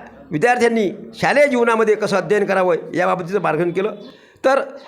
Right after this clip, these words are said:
आईवडिलांचा आदर ठेवून शिक्षणामध्ये आपण कशी प्रगती करता येईल असं यावेळेस ताईंनी मार्गदर्शन केलं.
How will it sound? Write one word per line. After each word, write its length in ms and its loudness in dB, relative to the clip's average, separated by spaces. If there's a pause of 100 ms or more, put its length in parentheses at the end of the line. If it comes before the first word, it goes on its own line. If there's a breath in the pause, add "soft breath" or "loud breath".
आईवडिलांचा 600 2
आदर 280 4
ठेवून 520 -2
शिक्षणामध्ये 760 2 (120)
आपण 260 0
कशी 180 0
प्रगती 360 0
करता 220 0
येईल 320 0
असं 240 0 (160)
यावेळेस 320 0 (100)
ताईंनी 300 0 (280)
मार्गदर्शन 320 0
केलं. 220 -8